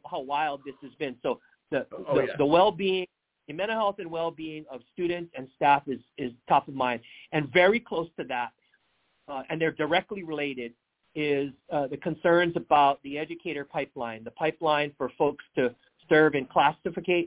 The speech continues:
Speaker 1: classified positions at the, you know, um, uh, school cafeterias, bus drivers, office staff,
Speaker 2: Yeah.
Speaker 1: you know, uh, paraprofessionals. Tho-, that pipeline, as you know, has been seriously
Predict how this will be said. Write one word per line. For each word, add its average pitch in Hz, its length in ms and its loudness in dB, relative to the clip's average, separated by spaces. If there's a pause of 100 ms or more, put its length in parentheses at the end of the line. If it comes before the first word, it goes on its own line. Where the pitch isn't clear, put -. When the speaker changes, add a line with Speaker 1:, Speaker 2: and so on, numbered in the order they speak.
Speaker 1:
classified 180 680 4
positions 180 580 -6 (100)
at 156 120 -10
the, 165 160 -14
you 180 80 -2
know, 131 160 0 (400)
um, 131 320 4 (340)
uh, 139 160 0 (300)
school 170 240 2
cafeterias, 156 760 0 (120)
bus 175 180 2 (120)
drivers, 123 480 -2 (100)
office 180 380 2 (100)
staff, 139 220 0
Speaker 2:
Yeah. 120 140 12 (260)
Speaker 1:
you 170 100 -2
know, 120 160 -4 (220)
uh, 143 100 -2 (100)
paraprofessionals. 175 840 0
Tho-, 156 240 -4
that 165 220 0
pipeline, 156 440 -2
as 127 120 -8
you 143 120 -10
know, 143 160 -2
has 131 160 -6
been 127 120 -10 (160)
seriously 151 480 0